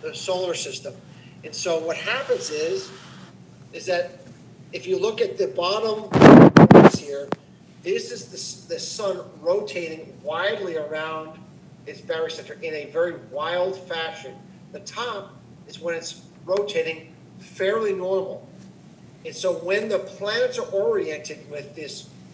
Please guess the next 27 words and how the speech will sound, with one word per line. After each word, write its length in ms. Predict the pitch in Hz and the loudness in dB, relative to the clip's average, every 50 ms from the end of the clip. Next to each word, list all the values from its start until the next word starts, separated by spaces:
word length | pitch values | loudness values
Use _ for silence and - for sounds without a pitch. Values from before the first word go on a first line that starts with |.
| - - 127 | -20 -20 -14
wide-ranging, 1400 | 135 147 156 170 185 190 202 196 202 196 - - 151 160 170 180 185 190 190 - - 147 143 143 139 - - - - - - - - - - | -10 -6 -4 -2 0 0 0 -2 -4 -6 -10 -12 -6 -4 -2 0 0 0 0 -2 -4 -8 -10 -12 -12 -16 -20 -20 -20 -20 -20 -20 -20 -20 -16
what 100 | - 156 | -16 -10
we 100 | 160 180 | -8 -8
call 400 | - - - 165 156 156 156 - | -8 -6 -4 -4 -4 -4 -6 -10
disturbed 840 | 160 151 - - - - - 180 185 190 196 196 190 196 - - - 156 | -10 -8 -6 -6 -8 -4 -2 0 2 2 2 2 0 -4 -10 -14 -12 -12
rotation 560 | 151 - - - 165 185 190 190 190 - 151 143 | -12 -10 -8 -6 -4 -2 -2 -2 -4 -6 -10 -10
around 220 | 147 151 160 160 - | -8 -8 -8 -8 -8
the 60 | - | -8
barycenter, 840 | - 165 170 180 196 185 - - - - - - - 139 139 139 - - - - - - - - | -6 -4 -2 -2 -2 -2 -4 -6 -8 -10 -10 -10 -12 -14 -14 -14 -16 -20 -20 -20 -20 -20 -18 -14
is 200 | - - - - | -14 -12 -8 -6
when 160 | 180 170 160 | -6 -4 -2
we 160 | 180 190 190 | -2 -2 -2
get 560 | - - 185 180 180 - - - - - - - | 0 0 0 0 0 0 -4 -14 -16 -18 -18 -16
what 40 | 160 | -10
we 120 | 175 175 | -10 -10
call 320 | - - - 165 165 165 160 | -10 -6 -6 -4 -2 -2 -2
these 140 | 160 147 - | -4 -6 -12
grand 460 | - - 156 156 165 170 170 175 170 | -8 -4 -4 -2 0 -2 -2 -4 -6
solar 360 | - - 170 156 156 156 147 | -6 -6 -6 -6 -6 -8 -8
cycles. 720 | 143 - - 151 151 151 - - - - - - - - - - - - - - | -10 -8 -6 -2 -2 -2 -2 -4 -12 -16 -16 -18 -20 -20 -20 -20 -20 -20 -20 -16
So 140 | - - 156 | -8 -6 -6
we 100 | 160 156 | -6 -6
put 260 | - - 175 - - | -6 -4 -4 -4 -4
arrows 560 | 151 151 170 175 175 165 143 - - - - | -4 -4 0 2 2 2 0 -2 -6 -10 -14
in 180 | 139 127 - - | -16 -16 -16 -16
to 100 | 135 131 | -16 -16
show 640 | 123 - - - 180 170 160 151 143 139 - - - | -14 -12 -8 -2 -2 0 2 2 0 -2 -4 -10 -14